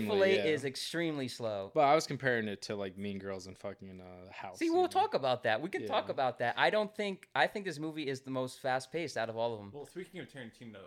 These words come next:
Speaker 3: a lot of his movies, almost all of them, are inspired by something.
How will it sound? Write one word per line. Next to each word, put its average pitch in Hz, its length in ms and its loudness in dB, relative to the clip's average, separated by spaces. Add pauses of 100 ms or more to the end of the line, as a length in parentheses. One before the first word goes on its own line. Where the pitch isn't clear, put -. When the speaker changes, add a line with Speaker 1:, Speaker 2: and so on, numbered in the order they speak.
(320)
Speaker 3:
a 123 100 -18
lot 120 320 -12
of 143 100 -14
his 110 120 -20
movies, 95 540 -16
almost 135 260 -16
all 117 300 -10
of 98 80 -20
them, 92 160 -16 (160)
are 98 100 -16
inspired 98 500 -14
by 92 140 -20
something. - 380 -20